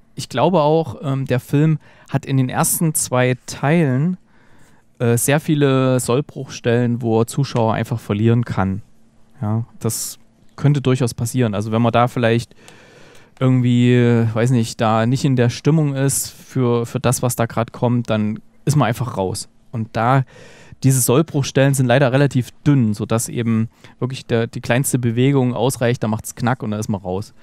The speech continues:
Ähm, wenn man dem Film aber eine Chance gibt, und ich saß nur einmal drin, dachte ich, okay, jetzt guck mal, was mich da erwartet, und, ähm, bin da so ein bisschen, hab mich da so mittreiben lassen mit diesen Wellen da.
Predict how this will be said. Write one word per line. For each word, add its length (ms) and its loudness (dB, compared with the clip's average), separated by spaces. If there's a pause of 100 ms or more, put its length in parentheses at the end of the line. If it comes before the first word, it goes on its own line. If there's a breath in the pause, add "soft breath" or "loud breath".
(580 loud breath)
Ähm, 360 -2
wenn 100 4
man 100 4
dem 180 2
Film 320 0
aber 320 0 (240)
eine 160 -6
Chance 360 0
gibt, 220 0
und 80 0
ich 80 0
saß 220 2
nur 100 4
einmal 220 4
drin, 180 2
dachte 120 2
ich, 60 2
okay, 220 0
jetzt 160 0
guck 140 -10
mal, 200 2
was 120 -4
mich 160 -6
da 120 -4
erwartet, 400 -2
und, 240 -2 (640 loud breath)
ähm, 360 0
bin 120 0
da 100 4
so 100 -4
ein 80 0
bisschen, 540 0
hab 120 -8
mich 100 -2
da 120 0
so 60 0
mittreiben 560 0
lassen 280 2
mit 120 0
diesen 220 0
Wellen 360 2
da. 300 2